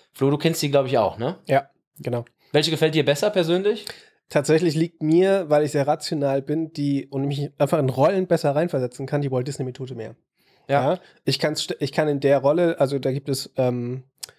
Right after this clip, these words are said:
Speaker 2: den Macher, den Kritiker und den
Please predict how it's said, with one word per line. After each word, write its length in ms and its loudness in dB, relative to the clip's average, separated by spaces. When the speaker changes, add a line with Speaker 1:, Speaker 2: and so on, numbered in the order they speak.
Speaker 2:
den 500 -4
Macher, 380 2
den 240 -4
Kritiker 720 0
und 360 -2
den 500 0